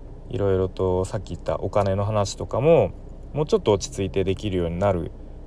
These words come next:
かもしれないし、またね、お互い考え方とか価値観が変わってくるかと思うんで、まあ、今は今で、うん、まあ、そういう時期なんだなっていうふうに思って、うん、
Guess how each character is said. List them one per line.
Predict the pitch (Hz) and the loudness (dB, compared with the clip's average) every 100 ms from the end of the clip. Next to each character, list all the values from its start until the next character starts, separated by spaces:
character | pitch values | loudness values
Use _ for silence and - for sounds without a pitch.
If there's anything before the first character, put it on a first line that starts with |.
| - - | -16 -4
か | - | 2
も | 107 | 2
し | 85 - | 0 -4
れ | 85 | -4
な | 87 87 | -4 -4
い | 82 | -6
し、 | - 135 92 - - - - - - | -2 0 0 -2 -12 -14 -14 -12 -2
ま | 117 | 0
た | 127 | 2
ね、 | 139 143 | 2 0
お | - | -4
互 | 98 110 104 101 98 98 95 95 92 | 2 4 6 6 4 2 0 0 -2
い | |
考 | - 104 104 | -4 0 0
え | 101 | 2
方 | 107 82 | 0 -2
と | - | -4
か | - 82 | -8 -8
価 | - 92 | -8 -8
値 | - | -6
観 | 90 85 | -6 -4
が | 82 - - - - | -6 -10 -14 -14 -4
変 | 104 | -2
わ | |
っ | 95 | 0
て | 101 | -4
く | - | -4
る | 104 90 | -2 -2
か | 90 | -4
と | - | -6
思 | 87 87 | -6 -6
う | |
ん | 87 | -2
で、 | 127 117 - - - - - | 0 0 0 -10 -14 -14 -12
ま | 143 135 | -2 0
あ、 | 113 | 0
今 | 139 117 | 2 4
は | 90 | 4
今 | 98 104 | 4 2
で、 | 82 78 - - - | 2 0 -4 -12 -10
う | - | -6
ん、 | 92 82 - - | -6 -6 -10 -2
ま | 107 80 | -2 -2
あ、 | - | -4
そ | - 107 | 0 2
う | 104 | 4
い | 101 101 | 2 0
う | |
時 | 92 120 | 0 -2
期 | 101 | -2
な | 85 | -4
ん | 80 | -4
だ | 87 | -2
な | 117 | -2
っ | |
て | - - | -2 -4
い | |
う | 90 | -4
ふ | 90 | -4
う | |
に | 82 - - - - - - | -8 -10 -18 -18 -18 -16 -8
思 | 90 | -4
っ | 87 | -4
て、 | - - 69 - - - - - - - - | -6 -8 -8 -8 -16 -16 -16 -16 -16 -16 -10
う | 101 | -6
ん、 | 85 | -6